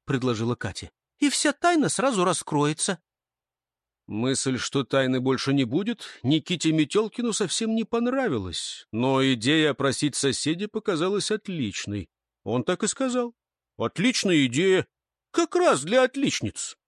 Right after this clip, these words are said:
А меня с лестницы спустить могут, прежде чем я рот открою». «Ну так и скажи, что боишься». Яна и сама боялась просто до дрожи в коленках. Она ведь уже поняла, что с этими вопросами можно наткнуться прямиком на злоумышленника.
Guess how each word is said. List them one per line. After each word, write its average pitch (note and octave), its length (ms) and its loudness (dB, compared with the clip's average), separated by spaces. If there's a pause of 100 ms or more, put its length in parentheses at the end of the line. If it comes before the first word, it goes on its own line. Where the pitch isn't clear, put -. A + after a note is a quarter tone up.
(160)
А E3 260 2
меня B3 400 2
с - 100 0
лестницы E3+ 460 2
спустить D#3 440 -2
могут, C#3+ 340 2
прежде C#3 260 0
чем C#3+ 220 2
я C#3+ 120 4
рот B2+ 200 0
открою». A#2 500 -2 (500)
«Ну D4+ 100 2
так - 200 -4
и C#4 60 2
скажи, G3+ 420 -2
что G3 220 -2
боишься». F#3 600 -2 (680)
Яна F3+ 440 -4
и F3 40 0
сама G#3+ 480 -2
боялась C3 580 -2
просто C#3 360 -2
до E3 120 2
дрожи B2 300 -2
в - 80 -8
коленках. G#2 560 -6 (340)
Она G#3+ 360 0
ведь G2+ 180 -6
уже A#2 160 0
поняла, F3+ 400 0
что C#3 220 0
с - 80 0
этими D#3+ 300 2
вопросами F3+ 640 0
можно D#3+ 280 2
наткнуться D#3 580 2
прямиком D3+ 720 2
на E3+ 100 4
злоумышленника. F#3 1080 2